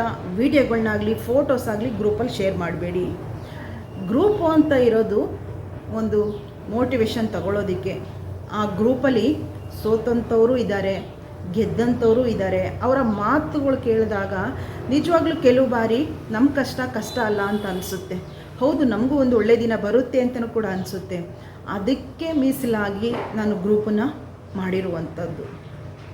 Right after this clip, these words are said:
ಹೌದಲ್ವಾ? ಇನ್ನೊಂದು ಮಾತು ಹೇಳ್ತೀನಿ ಎಲ್ರಿಗೂ ನಾನು, ಒಬ್ಬರನ್ನ ಫಾಲೋ ಮಾಡಿ, ಎಲ್ಲೇ ಇರಿ ನೀವು, ರಾಯರ ಭಕ್ತರು ತುಂಬ,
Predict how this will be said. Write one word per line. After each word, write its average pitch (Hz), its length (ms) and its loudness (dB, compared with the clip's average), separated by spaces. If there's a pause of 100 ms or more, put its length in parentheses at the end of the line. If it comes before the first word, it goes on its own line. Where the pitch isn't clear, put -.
(800)
ಹೌದಲ್ವಾ? 190 560 -4 (1000)
ಇನ್ನೊಂದು 320 320 6
ಮಾತು 254 260 4
ಹೇಳ್ತೀನಿ 214 500 0
ಎಲ್ರಿಗೂ 196 340 0
ನಾನು, 190 240 -2 (380)
ಒಬ್ಬರನ್ನ 240 360 2
ಫಾಲೋ 208 340 -2
ಮಾಡಿ, 185 240 -2
ಎಲ್ಲೇ 247 680 2
ಇರಿ 254 220 4
ನೀವು, 185 400 0 (1500)
ರಾಯರ 226 360 4 (120)
ಭಕ್ತರು 202 380 -2 (140)
ತುಂಬ, 233 480 0